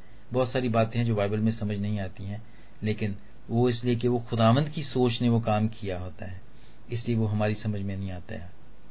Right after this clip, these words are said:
और ये बड़ा अजीब एक यहाँ पे, ए, देखते हैं खरूज के पांचवें बाब के अंदर, जैसा कि मैंने पहले कहा कि ये तीन ग्रुप हैं जो कि, ए,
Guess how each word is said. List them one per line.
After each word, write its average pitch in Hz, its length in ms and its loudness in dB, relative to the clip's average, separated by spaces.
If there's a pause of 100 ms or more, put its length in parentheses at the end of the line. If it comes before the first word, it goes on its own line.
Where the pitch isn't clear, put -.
(920)
और 185 60 4
ये 214 100 6
बड़ा 226 220 12
अजीब 208 320 8
एक 208 200 8
यहाँ 190 340 4
पे, 185 240 8 (420)
ए, 165 140 2
देखते 147 420 2
हैं 165 180 0
खरूज 151 220 -2
के 156 120 -2
पांचवें 131 440 0
बाब 107 280 2
के 113 60 0
अंदर, 110 180 2
जैसा 107 280 -2
कि 113 80 -4
मैंने 101 220 -2
पहले 104 280 -2
कहा 101 240 -4
कि 110 140 -6
ये 101 240 -4 (120)
तीन 139 240 0
ग्रुप 117 260 2
हैं 101 180 -4 (1160)
जो 127 180 2
कि, 117 120 -2 (960)
ए, 110 640 -2